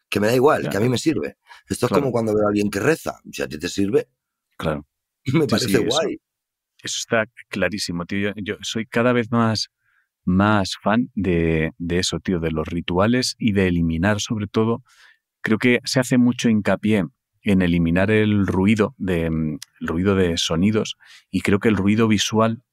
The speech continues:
Speaker 2: es superpotente el, lo que te puede hacer. O sea, el ruido visual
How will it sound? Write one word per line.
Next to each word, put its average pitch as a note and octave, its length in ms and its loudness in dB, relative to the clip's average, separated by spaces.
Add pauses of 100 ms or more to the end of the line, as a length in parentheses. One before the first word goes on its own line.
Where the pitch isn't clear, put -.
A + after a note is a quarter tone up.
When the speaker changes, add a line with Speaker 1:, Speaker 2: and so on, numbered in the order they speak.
(140)
Speaker 2:
es - 400 -6
superpotente G2 1080 -2
el, E2+ 380 0
lo E2+ 160 -4
que - 120 -8
te - 100 -8
puede F#2 220 -2
hacer. E2 280 -4
O - 520 -20
sea, F#2+ 140 2
el F2+ 80 2
ruido G2 280 2
visual A#2 520 -2